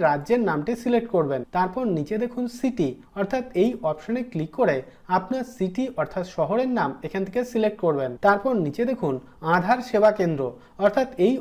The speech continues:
অপশনে যখনই আপনি ক্লিক করবেন আপনার নিয়ারেস্ট যতগুলি আধার সেবা কেন্দ্র রয়েছে তাদের নাম এখানে শো করবে। তো আমার ক্ষেত্রে এখানে একটি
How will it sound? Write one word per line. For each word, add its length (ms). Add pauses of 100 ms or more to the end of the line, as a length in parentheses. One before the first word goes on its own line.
(120)
অপশনে 280 (120)
যখনই 380
আপনি 160 (140)
ক্লিক 260
করবেন 280 (440)
আপনার 280 (120)
নিয়ারেস্ট 440 (340)
যতগুলি 500 (220)
আধার 300
সেবা 280
কেন্দ্র 220 (120)
রয়েছে 280 (400)
তাদের 220 (140)
নাম 120 (180)
এখানে 220 (100)
শো 80 (120)
করবে। 220 (360)
তো 40 (160)
আমার 240
ক্ষেত্রে 300 (280)
এখানে 200 (180)
একটি 200